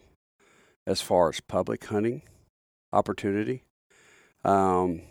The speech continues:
you know, when I first started, nobody wanted to do the walk-in. You know, if you go up to Fountain Grove, I remember having days and being totally excited because I had seven thousand ducks.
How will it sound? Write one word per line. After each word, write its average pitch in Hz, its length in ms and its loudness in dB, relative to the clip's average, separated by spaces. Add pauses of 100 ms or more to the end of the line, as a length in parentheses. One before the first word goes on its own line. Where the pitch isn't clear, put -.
(120)
you 107 140 -2
know, 90 80 0
when 87 140 0
I 101 100 0
first 98 240 -8
started, 95 440 2 (840)
nobody 101 360 6
wanted 90 320 2
to 73 80 -12
do 87 160 -4
the 73 80 -8
walk-in. 76 500 -2 (240)
You 78 100 -8
know, 76 100 -6
if 73 120 -10
you 101 100 -6
go 98 100 0
up 92 100 -4
to 87 100 -8
Fountain 80 320 0
Grove, 90 260 0
I 95 100 6
remember 90 400 2
having 90 280 0
days 95 300 -2
and 90 120 -6
being 92 220 -2
totally 98 380 -2
excited 92 640 2 (460)
because 92 300 -6
I 85 40 4
had 85 160 2
seven 78 260 -2
thousand 65 280 -2
ducks. - 400 -8